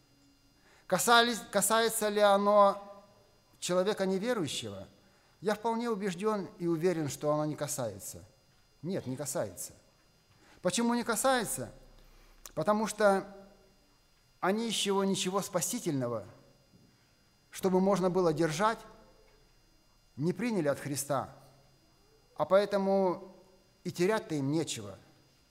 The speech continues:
Человек неверующий еще ничего не приобрел от Христа для того, чтобы потерять, поэтому их и не касается это предупреждение. Мы видим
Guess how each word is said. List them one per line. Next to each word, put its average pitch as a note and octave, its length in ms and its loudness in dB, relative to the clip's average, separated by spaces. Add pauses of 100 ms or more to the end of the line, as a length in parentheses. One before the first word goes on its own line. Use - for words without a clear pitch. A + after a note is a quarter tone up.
(400)
Человек G3+ 400 4
неверующий G#3+ 520 2
еще G#3+ 200 2
ничего A3 340 0
не G#3 120 2
приобрел G3 480 8
от C#3+ 120 2
Христа F3 340 0
для D3+ 120 0
того, D#3+ 160 -2
чтобы D#3 200 -8
потерять, F#3 460 -2 (220)
поэтому G3 360 4
их G#3 300 -2
и F#3 80 0
не F3 100 2
касается D#3+ 680 -2 (120)
это C3 220 -8
предупреждение. C3 840 -6 (3000)
Мы F3 140 4
видим G#3 440 0